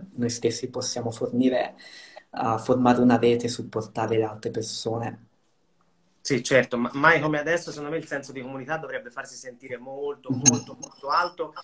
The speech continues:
Speaker 2: richiamare anche persone che magari sono della comunità, ma non si sono mai sentite, non lo so, magari perché vivono anch'esse un privilegio personale rispetto a condizioni personali, eccetera, di farsi sentire, uscire, ecco.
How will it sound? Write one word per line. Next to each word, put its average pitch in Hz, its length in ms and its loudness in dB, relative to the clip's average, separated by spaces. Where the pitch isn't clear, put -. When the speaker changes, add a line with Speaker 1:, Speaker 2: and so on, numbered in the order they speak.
Speaker 2:
richiamare 139 480 -6
anche 135 340 -10
persone 151 480 -12
che 127 100 -12
magari 131 500 -10
sono 165 280 -10
della 143 200 -8
comunità, 151 380 -10
ma 131 120 -10
non 123 240 -8
si 123 100 -18
sono 131 260 -12
mai 127 180 -6
sentite, 123 1120 -6
non 123 640 -8
lo 208 40 -4
so, 143 220 -2
magari 131 340 -2
perché 143 280 -6
vivono 143 380 -2
anch'esse 147 360 -6
un 123 100 -6
privilegio 127 680 -2
personale 120 680 -2
rispetto 117 440 -12
a - 40 -18
condizioni 120 560 -12
personali, 120 440 -12
eccetera, 117 440 -8
di 123 220 -12
farsi 120 360 -6
sentire, - 180 -14
uscire, 104 360 -10
ecco. - 440 -14